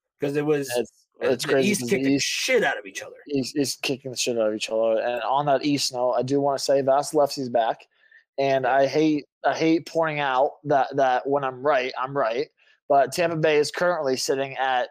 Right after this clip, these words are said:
Speaker 2: s-, uh, s-, fifth in its division, uh, with Vasilevsky finally returning. So I was right that they weren't gonna be a top three team when Vasilevsky returns.
Speaker 1: Holding down the
Speaker 2: And
Speaker 1: playoff
Speaker 2: they
Speaker 1: spot.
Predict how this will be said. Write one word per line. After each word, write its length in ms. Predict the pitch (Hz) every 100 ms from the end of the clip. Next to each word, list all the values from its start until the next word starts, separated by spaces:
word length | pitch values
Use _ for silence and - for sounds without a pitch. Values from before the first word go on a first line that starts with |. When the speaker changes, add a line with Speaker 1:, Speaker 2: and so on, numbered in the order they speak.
| -
Speaker 2:
s-, 340 | - - -
uh, 300 | 143 127 120 104 _ _ _
s-, 380 | - - - - _
fifth 260 | 208 190 -
in 180 | 165 151
its 140 | 139
division, 440 | 151 147 143 127 117 _ _ _ _ -
uh, 200 | 135 131
with 140 | 131 131
Vasilevsky 600 | 147 143 147 139 - 131
finally 320 | 147 143 135
returning. 480 | 123 117 147 113 107
So 300 | - - 127
I 80 | 120
was 240 | 131 240 190
right 260 | 127 143
that 140 | 143 139
they 80 |
weren't 180 | 139 139
gonna 140 | 139 131
be 80 |
a 40 | 123
top 220 | 151 - -
three 120 | 123
team 280 | - 117 139
when 100 | 120
Vasilevsky 420 | 110 - 120 -
returns. 520 | 165 - 123 139 -
Speaker 1:
Holding 240 | 185 185 202
down 220 | 226 233
the 100 | 165
Speaker 2:
And 160 | 156
Speaker 1:
playoff 40 | 226
Speaker 2:
they 100 | 156
Speaker 1:
spot. 260 | 202 208